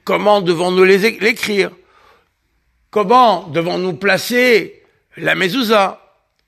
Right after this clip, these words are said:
Tout ça n'est pas marqué dans le texte. Le texte écrit ne comporte que quelques mots à ce sujet. Uchtaftam al mezuzot betecha u bish'arecha.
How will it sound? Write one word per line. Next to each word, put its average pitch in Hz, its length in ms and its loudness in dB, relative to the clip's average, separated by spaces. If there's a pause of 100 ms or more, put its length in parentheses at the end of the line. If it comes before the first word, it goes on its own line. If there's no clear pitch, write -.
(960)
Tout 233 120 2
ça 208 340 2
n'est 165 120 -4
pas 185 160 -2
marqué 170 300 -4
dans 160 140 -4
le 202 80 -6
texte. 214 440 -6 (520)
Le 120 160 -6
texte - 540 -2
écrit 220 600 -8 (360)
ne 123 100 0
comporte 190 560 0
que 180 60 2
quelques 233 340 -2
mots 262 220 2
à 269 100 0
ce 202 120 -8
sujet. 180 280 -6
Uchtaftam 180 1160 -4
al 208 220 -6
mezuzot 180 540 -6
betecha 220 680 -4
u 247 80 -6
bish'arecha. 208 720 -4